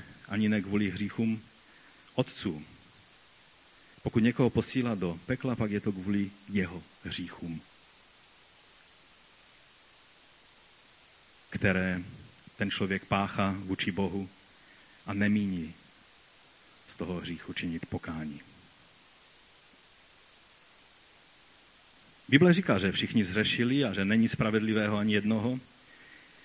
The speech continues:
To slovo ovšem nemluví, nebo teda mluví o lidech, kteří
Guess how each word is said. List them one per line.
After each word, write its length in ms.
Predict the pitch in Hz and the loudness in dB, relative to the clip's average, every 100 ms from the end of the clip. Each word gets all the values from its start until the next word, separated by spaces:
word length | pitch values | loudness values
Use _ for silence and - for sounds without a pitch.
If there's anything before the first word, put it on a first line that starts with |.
| - - - - | -20 -20 -20 -12
To 100 | - | 0
slovo 300 | 123 160 160 | 6 8 8
ovšem 360 | 160 - 156 143 | 8 8 8 8
nemluví, 720 | 151 170 175 135 120 113 107 - - - | 8 10 10 10 8 8 4 0 -6 -4
nebo 180 | 107 104 | -2 0
teda 200 | 117 104 | 0 6
mluví 320 | 117 156 143 | 8 8 8
o 80 | 135 | 6
lidech, 560 | 165 151 110 123 - - | 6 6 6 6 0 -8
kteří 480 | - 120 131 127 | -2 2 6 4